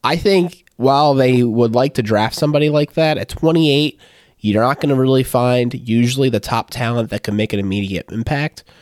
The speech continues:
You're probably gonna be wanting to draft somewhere else and at least not wanna lean on them right away. I think, for me, I think McPhee's, like, a slam dunk to bring back.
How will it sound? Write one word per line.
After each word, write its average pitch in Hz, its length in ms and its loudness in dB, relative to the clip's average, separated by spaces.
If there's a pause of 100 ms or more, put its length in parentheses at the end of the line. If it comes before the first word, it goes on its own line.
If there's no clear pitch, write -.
(400)
You're 95 120 -4
probably 120 320 0
gonna 120 180 0
be 117 100 0
wanting 107 440 0
to 95 280 -4
draft 104 560 -4 (640)
somewhere 143 440 2
else 101 420 -4 (1200)
and 98 280 -2
at 101 120 -6
least 135 220 2
not 110 220 -2
wanna 113 160 0
lean 104 240 0
on 98 120 0
them 90 260 -4 (680)
right 98 200 -4
away. 80 400 -8 (360)
I 123 80 -4
think, 175 440 -2 (420)
for 143 140 -2
me, 185 440 2
I 127 80 -4
think 175 160 0
McPhee's, 127 460 0
like, 104 160 -2
a 95 40 -8
slam 98 300 -4
dunk 87 200 -6
to - 60 -14
bring 87 180 -12
back. - 360 -16